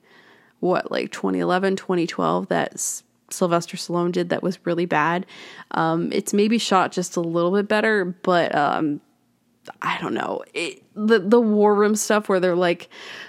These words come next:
around computers and talking, where Tony Goldwyn is playing this guy from the airline who's trying to figure out, "How do we get these guys out of here?"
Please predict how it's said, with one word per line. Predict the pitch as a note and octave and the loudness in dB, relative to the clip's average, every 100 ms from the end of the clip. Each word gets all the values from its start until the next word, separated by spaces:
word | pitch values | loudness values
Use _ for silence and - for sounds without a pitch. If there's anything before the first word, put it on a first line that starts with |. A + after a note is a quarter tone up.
| - | -6
around | F#3 F#3+ F#3+ | 2 4 4
computers | F#3+ F3 F3+ F3+ F3+ F#3 | 4 2 2 4 2 2
and | F3+ | -2
talking, | - E3+ - F3 | 0 -2 0 0
where | F3 E3+ | 0 -2
Tony | - F#3 F#3 F#3+ | 2 2 4 2
Goldwyn | F3 F3 E3+ - F3+ F#3 | 2 0 0 -2 0 0
is | F3+ | -2
playing | - F3+ F3 | -2 0 0
this | E3+ F3 | 0 -2
guy | F3 F3+ | 0 0
from | F3+ | 0
the | F#3 - | -2 0
airline | F3 F3 E3+ F#3 | 0 2 0 0
who's | F3+ | 0
trying | - F3 | -2 -2
to | F3 | 0
figure | F3 - E3 | -4 0 0
out, | - | 2
"How | G3 G3+ | 2 2
do | |
we | A3+ | 0
get | G#3+ G#3+ | -2 0
these | A#3 G#3 G3+ | 4 4 4
guys | A3+ G#3 G#3 | 4 6 4
out | G#3 G3+ | 2 2
of | G3+ | 2
here?" | F#3+ F3+ E3 | 0 0 -2